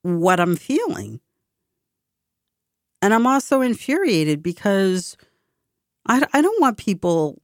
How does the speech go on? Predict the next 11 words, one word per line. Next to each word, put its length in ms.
to, 420
to 640
think 200
of 140
Boston, 480
when 100
they 100
think 200
of 100
Boston, 600
think 260